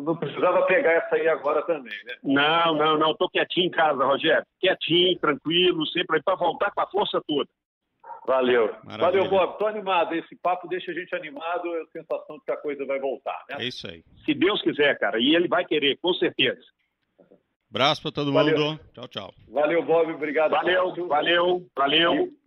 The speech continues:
Speaker 1: E, e você que tá em casa, lembre que temos regras também, né, nessa volta, né? Álcool gel, lavar a mão, usar máscara, manter distanciamento, até que uma hora, daqui uns meses, daqui um ano, a coisa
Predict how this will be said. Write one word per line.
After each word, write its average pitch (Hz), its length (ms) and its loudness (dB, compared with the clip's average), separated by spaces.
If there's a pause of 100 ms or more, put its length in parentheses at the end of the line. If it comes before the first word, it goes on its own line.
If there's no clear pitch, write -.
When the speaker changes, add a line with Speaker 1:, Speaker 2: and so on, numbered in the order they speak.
(180)
Speaker 1:
E, 147 60 -4
e - 20 -6
você 165 360 0
que 180 80 -12
tá 170 100 0
em 143 60 -8
casa, 170 300 0
lembre 165 320 0
que 190 140 -8
temos 180 320 -2
regras 170 400 2
também, 156 380 0
né, 139 100 -2
nessa 139 320 0
volta, 127 480 0
né? 147 240 -14 (320)
Álcool 135 540 0
gel, 180 420 2
lavar 131 400 -2
a 117 40 -14
mão, 170 500 -8
usar 143 300 -6
máscara, 156 580 -8 (260)
manter 147 680 -6
distanciamento, 156 1040 -2 (280)
até 156 380 -4
que 156 300 -2
uma 131 400 -4
hora, 151 600 2 (240)
daqui 127 200 -6
uns 131 140 -12
meses, 147 560 0
daqui - 220 -4
um 127 120 -2
ano, 147 260 2
a 131 60 2
coisa 139 360 0